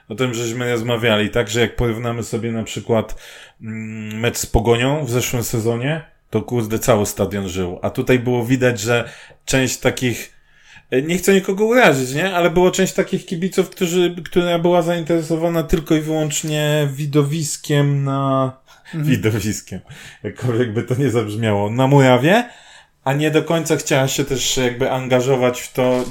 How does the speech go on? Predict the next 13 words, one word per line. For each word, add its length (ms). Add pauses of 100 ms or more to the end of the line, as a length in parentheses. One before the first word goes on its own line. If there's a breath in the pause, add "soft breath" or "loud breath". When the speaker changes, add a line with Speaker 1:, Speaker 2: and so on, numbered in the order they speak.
(120)
Speaker 1:
tworzyć 440
czy 180
współtworzyć 800
to 120
widowisko 500
również 320
na 120
trybunach. 580 (840 loud breath)
A 100
wiemy, 280
że 440 (520)
niektórzy 680 (640)
op-, 220